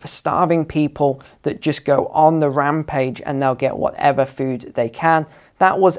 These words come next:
a cow they were chasing there, and, uh, you can probably guess how the video ends. Other news that we've just had out, uh, China,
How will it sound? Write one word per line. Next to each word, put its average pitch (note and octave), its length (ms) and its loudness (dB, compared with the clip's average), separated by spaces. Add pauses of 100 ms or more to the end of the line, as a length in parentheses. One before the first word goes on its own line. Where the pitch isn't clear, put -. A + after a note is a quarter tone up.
a D#3 80 0
cow D3 600 0
they B2 140 -2
were A#2 100 -6
chasing A#2+ 500 -6
there, A2 220 -6
and, A#2+ 300 -6
uh, B2 220 0 (260)
you - 140 -4
can D3+ 80 -2
probably D#3+ 240 2
guess C#3+ 260 2
how C3 140 0
the C3 100 -2
video A#2+ 480 -4 (100)
ends. C3+ 580 -4 (260)
Other G3 240 6
news F#3 300 2
that F3+ 100 -2
we've D#3 180 2
just D3+ 220 0
had C#3 260 0
out, D#3 480 6
uh, D3+ 240 -10
China, E3+ 840 2